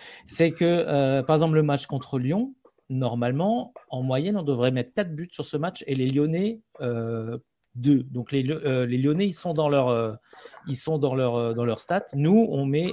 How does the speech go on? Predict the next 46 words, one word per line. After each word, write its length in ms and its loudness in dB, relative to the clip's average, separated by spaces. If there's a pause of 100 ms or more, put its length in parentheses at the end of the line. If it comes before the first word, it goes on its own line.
euh, 160 2
deux 160 2
buts 160 0
de 40 -2
moins 220 0
que 140 -6
ce 80 -10
qu'on 140 -2
aurait 180 0
dû 100 -2
marquer 360 -2 (200)
par 100 -2
rapport 200 -2
aux 120 -2
occasions 340 -4
qu'on 180 -12
a. 80 -16 (380)
Et 80 -2
il 40 0
y 60 4
a 80 6
un 80 4
autre 240 4
truc 140 -4
qui 120 -2
est 40 -2
dingue, 440 0 (340)
c'est 220 -6
que 540 0
pe-, 120 -2
moi 120 0
j'ai 100 0
du 100 0
mal 140 2
à 40 2
le 60 2
croire 220 -6
quand 120 -6
je 100 -4
le 100 -4
vois. 360 -4 (420)
On 100 -2
se 160 -4
crée 500 -4 (200)
plus 320 -4
d'occasions 580 -4